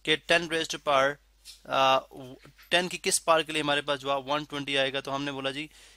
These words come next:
कि टेन की किस पावर के लिए, टू पॉइंट ज़ीरो सेवन एट के लिए। यानी यहाँ पे मैं लिख देता हूँ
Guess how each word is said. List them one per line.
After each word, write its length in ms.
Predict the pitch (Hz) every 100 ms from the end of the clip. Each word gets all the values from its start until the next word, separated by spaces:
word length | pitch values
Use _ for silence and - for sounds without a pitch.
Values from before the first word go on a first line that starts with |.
| _
कि 100 | 147
टेन 260 | 143 156 160
की 260 | - 165 165 _ _ _
किस 140 | 156 -
पावर 240 | 160 156
के 120 | 151
लिए, 220 | 151 156 156 _
टू 200 | 170 180 156
पॉइंट 300 | 156 151 147
ज़ीरो 280 | 123 139 147
सेवन 460 | - 135 131 135 139 _ _ _ -
एट 260 | 135 131
के 160 | - 131
लिए। 280 | 113 113 117 123
यानी 160 | 123
यहाँ 120 | 123
पे 120 | 120 135
मैं 80 |
लिख 140 | 143 -
देता 180 | 147 143
हूँ 160 | 147